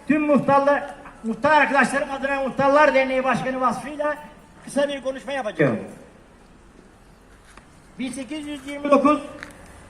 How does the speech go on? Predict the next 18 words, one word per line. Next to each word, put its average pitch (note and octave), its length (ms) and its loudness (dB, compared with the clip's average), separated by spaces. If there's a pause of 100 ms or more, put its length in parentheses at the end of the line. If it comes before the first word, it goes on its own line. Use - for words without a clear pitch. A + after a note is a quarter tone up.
(880)
tam C#4 180 -8 (100)
bu C#4+ 60 -8
yana C4 360 -4 (360)
yerel C4+ 320 -4
demokrasi C4 760 4 (360)
en C4+ 340 0
eski C4+ 260 0
örneği C4 300 0
temsil B3 280 0
eden C4+ 220 4
muhtarlık C4 460 2
müessesesinin B3 480 0
faaliyetleriyle B3+ 760 2
ilgili B3 360 -2 (260)
genelgede B3+ 520 2 (1080)
muhtarların C#4 680 -2
bir D4+ 100 4
yandan C#4+ 580 8